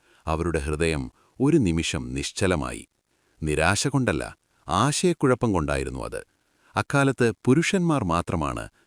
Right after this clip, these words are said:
ദേവാലയത്തിൽ സേവിക്കാൻ പ്രതീക്ഷിച്ചിരുന്നത്. അങ്ങനെയെങ്കിൽ ഈ പ്രതിജ്ഞ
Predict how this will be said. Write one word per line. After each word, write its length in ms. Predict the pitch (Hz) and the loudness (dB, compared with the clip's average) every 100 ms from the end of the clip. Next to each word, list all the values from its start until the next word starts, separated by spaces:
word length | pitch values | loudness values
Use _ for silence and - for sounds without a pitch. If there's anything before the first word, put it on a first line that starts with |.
| - | -4
ദേവാലയത്തിൽ 760 | 76 78 90 95 92 87 85 | 0 2 2 2 2 0 -2
സേവിക്കാൻ 640 | 78 - 76 82 90 85 71 | -4 -2 -2 0 -2 -2 -4
പ്രതീക്ഷിച്ചിരുന്നത്. 880 | - 71 80 - 87 78 65 65 58 _ _ _ _ _ | -6 -4 -4 -4 -6 -6 -6 -8 -10 _ _ _ _ _
അങ്ങനെയെങ്കിൽ 580 | 69 82 98 98 90 85 76 _ _ - | -6 -2 0 0 0 -4 -6 _ _ -2
ഈ 120 | 151 | -2
പ്രതിജ്ഞ 480 | 180 104 120 - | 2 2 2 0